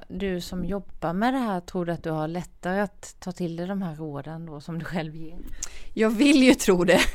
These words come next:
Speaker 2: <laughs> Bästa kanske är att fråga min sambo om det är skomakars barn eller inte. Men jag vill ju tro det, och jag använder dem faktiskt aktivt just att försöka styra om, om jag märker att oron börjar bli för s-, liksom, ja, men nu har den spunnit här en halvtimme och jag har fortfarande inte kommit någon vart, vilket ju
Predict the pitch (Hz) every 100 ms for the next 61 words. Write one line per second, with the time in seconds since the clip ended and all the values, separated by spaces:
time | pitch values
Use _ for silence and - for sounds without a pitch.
0 | - - - - 311 415 294 208 196 -
1 | 170 185 185 170 175 175 175 180 170 165
2 | 180 180 170 170 165 175 - 175 170 175
3 | 180 185 202 196 202 180 160 - 196 190
4 | 180 - - 226 220 247 226 214 175 156
5 | 170 180 202 196 180 185 196 - 165 -
6 | 180 - - - 185 190 - 170 - 165
7 | 175 170 - 170 - 175 175 165 - -
8 | 185 185 190 175 175 170 165 175 170 165
9 | 185 180 170 - - - - - _ -
10 | - - - _ _ _ 185 180 175 170
11 | 185 185 170 - 180 175 180 180 170 175
12 | - - - _ - - 185 165 180 175
13 | 175 175 170 - 170 170 - 196 180 196
14 | - - 165 - -